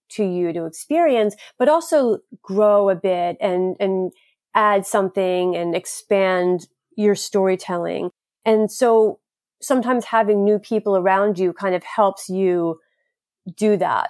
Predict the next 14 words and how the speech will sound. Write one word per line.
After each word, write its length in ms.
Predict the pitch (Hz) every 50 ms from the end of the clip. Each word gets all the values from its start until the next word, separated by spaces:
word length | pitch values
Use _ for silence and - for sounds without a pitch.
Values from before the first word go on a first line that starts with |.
| - -
because, 540 | 214 202 - - 202 190 190 190 175 - -
um, 280 | 226 214 202 196 196 196 - -
it's 220 | 262 269 - -
hard 480 | 262 - 247 240 285 359 381 302 208 -
to 160 | - 254 233
write 400 | 196 185 202 190 185 180 175 -
a 80 | - 185
book 340 | 160 - 196 190 185 - -
every 280 | - 196 170 160 185 180
year 520 | 170 160 170 175 170 165 - - - - - - - - _ -
and 200 | 202 202 202 185
keep 280 | - - 202 180 - -
things 320 | 196 185 180 180 175 -
fresh, 600 | - - - 185 175 170 165 160 - - - -